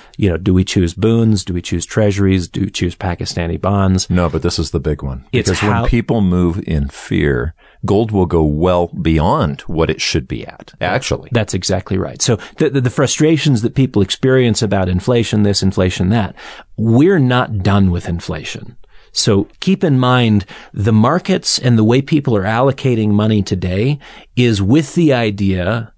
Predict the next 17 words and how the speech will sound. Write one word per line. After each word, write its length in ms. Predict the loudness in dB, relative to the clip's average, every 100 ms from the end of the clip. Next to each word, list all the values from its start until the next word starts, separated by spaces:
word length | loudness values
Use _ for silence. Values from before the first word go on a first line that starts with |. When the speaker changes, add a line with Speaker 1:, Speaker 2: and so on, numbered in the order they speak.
| _ _ _ _
Speaker 1:
that 300 | -4 0 2
inflation 580 | 2 2 2 0 2 2
is 240 | 2 0
transitory, 840 | -2 -2 -2 -2 -4 -2 0 0 0
even 360 | 2 2 2
though 140 | 4 4
we're 120 | 2
dropping 440 | 2 -2 -2 -2
the 80 | -2
language 600 | 0 0 0 0 -4 -2
and 100 | 0
the 60 | 2
Fed 220 | 0 -2
is 100 | -2
dropping 380 | -2 -2 -2 -2
the 100 | -2
language, 540 | 0 0 0 -2 -6